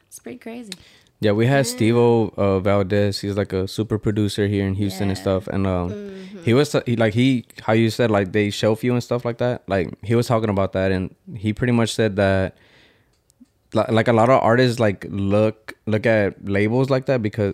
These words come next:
Speaker 2: look, labels in a bad light because they shelf you, but that most of the times they shelf you because there's nothing to push, or
Speaker 1: Right.
Speaker 2: there's no music, there's no f-, fan base, so they can't
Speaker 1: Right.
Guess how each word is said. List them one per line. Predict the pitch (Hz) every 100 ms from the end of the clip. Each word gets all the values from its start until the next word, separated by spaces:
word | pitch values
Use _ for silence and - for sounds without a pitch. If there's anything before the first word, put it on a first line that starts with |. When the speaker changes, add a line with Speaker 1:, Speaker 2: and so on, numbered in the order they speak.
| -
Speaker 2:
look, | 107 117 - _ -
labels | 110 117 127 113
in |
a | 104
bad | 95 110 104
light | 98 110 95
because | 104 - 104
they | 104
shelf | 98 - 107 107
you, | 117
but | 110 101 87 _ _ _ 92
that | 101
most | 101 104 117
of |
the | 107
times | 117 113
they | 101 98
shelf | - 113 120
you | 117
because | 101 117 101
there's | 101 98
nothing | 101 101
to | 87
push, | - 90 - - - - -
or | 196
Speaker 1:
Right. | 101
Speaker 2:
there's | 101 98
no | 104 110
music, | 107 104 110 104 107 95
there's | 101 98
no | 104 104 101 95
f-, | - - _ -
fan | - 110 110
base, | 104 104 98 101
so | 104 95 87
they | 101 107
can't | 139 127
Speaker 1:
Right. | 165